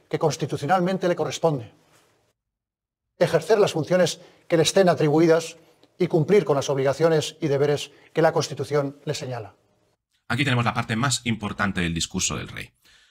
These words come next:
Speaker 2: Una parte que podríamos incluso interpretar como estar a la defensiva, ¿no? Frente a todas aquellas críticas,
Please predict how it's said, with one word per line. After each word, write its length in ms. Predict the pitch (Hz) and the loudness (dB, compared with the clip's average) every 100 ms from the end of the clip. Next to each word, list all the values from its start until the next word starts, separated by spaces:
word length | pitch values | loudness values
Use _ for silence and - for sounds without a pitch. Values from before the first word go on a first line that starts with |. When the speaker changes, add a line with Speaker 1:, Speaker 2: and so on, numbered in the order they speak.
| _ - | _ -2
Speaker 2:
Una 180 | 127 | 0
parte 180 | 151 185 | 2 0
que 100 | 131 | -2
podríamos 500 | 110 101 170 175 - | -2 -2 -2 0 0
incluso 280 | 107 147 156 | -2 -2 -2
interpretar 340 | 139 101 123 | -2 -2 -4
como 340 | 123 104 90 - | -2 -2 -2 -6
estar 220 | 101 117 | -6 0
a 40 | 131 | 0
la 60 | |
defensiva, 600 | 101 - 87 - 82 - | 0 -2 0 0 -2 -6
¿no? 240 | - 123 - | -8 -8 -4
Frente 340 | 123 127 131 | -2 0 2
a 160 | 101 120 | 2 2
todas 300 | 123 123 - | 0 -2 -2
aquellas 240 | 110 107 | -4 -6
críticas, 640 | 147 135 95 165 - - | -4 -4 -4 -4 -4 -4